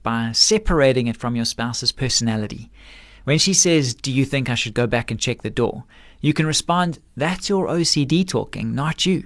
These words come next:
If she starts fretting about the home loan, show her your bank account and say, "You know that those fears aren't valid.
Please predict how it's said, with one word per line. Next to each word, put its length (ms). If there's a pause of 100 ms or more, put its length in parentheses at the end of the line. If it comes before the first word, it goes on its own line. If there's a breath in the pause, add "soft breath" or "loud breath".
(480 soft breath)
If 80
she 120
starts 340
fretting 420
about 240
the 80
home 240
loan, 340
show 340
her 120
your 160
bank 260
account 440
and 120
say, 280 (360 soft breath)
"You 160
know 240
that 160
those 240
fears 380
aren't 260
valid. 480